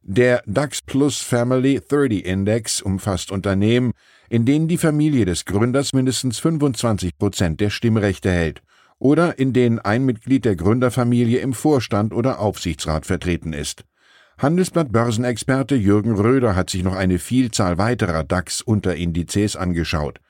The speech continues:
Die schneiden aber auf lange Sicht alle schlechter ab als der Mutterindex. Bei der Export-, Saison- und Familienstrategie hingegen hat die Rendite seit Auflegung der Indizes höher als beim regulären dax gelegen.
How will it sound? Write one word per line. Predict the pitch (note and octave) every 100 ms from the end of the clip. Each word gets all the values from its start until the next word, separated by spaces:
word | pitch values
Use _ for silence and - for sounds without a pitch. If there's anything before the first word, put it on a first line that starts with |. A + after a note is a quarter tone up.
| _ _ _ _ _ _
Die | A2+
schneiden | A2 B2+ C3 C#3+
aber | A#2+ F2
auf | F2
lange | G2 G#2 A2+
Sicht | G2+ A#2 -
alle | G2 F#2+
schlechter | G2 - B2+ A2 F#2+
ab | E2+ E2+
als | F2+ E2+
der | A#2+
Mutterindex. | A#2+ A2 G2 F2+ F2+ F2 D2+ - _ _ _ _
Bei | G2+
der | G#2+ A2+ -
Export-, | B2+ - - D3 D3 -
Saison- | E2+ F2+ F2 A#2+
und | G2 F2
Familienstrategie | F2+ F#2+ C#3 C3 A#2+ - A2+ A#2+ G#2 A#2
hingegen | A#2+ A#2 B2+ B2+ C#3+
hat | B2
die | A2+
Rendite | G2 F#2 E2 A#2+ A#2+ C3
seit | A#2 A#2 -
Auflegung | C3+ D3 G#2+ F#2 D#2+
der | D#2+ E2+
Indizes | G#2 G#2 G#2 - A#2+ A#2+ - _ _ _ -
höher | D3 A2+ F2+
als | F2 -
beim | G2 G#2+
regulären | G2+ D#2+ D#2+ D#2+ F2+ A#2
dax | D#2+ - -
gelegen. | E2 D2+ C#2 -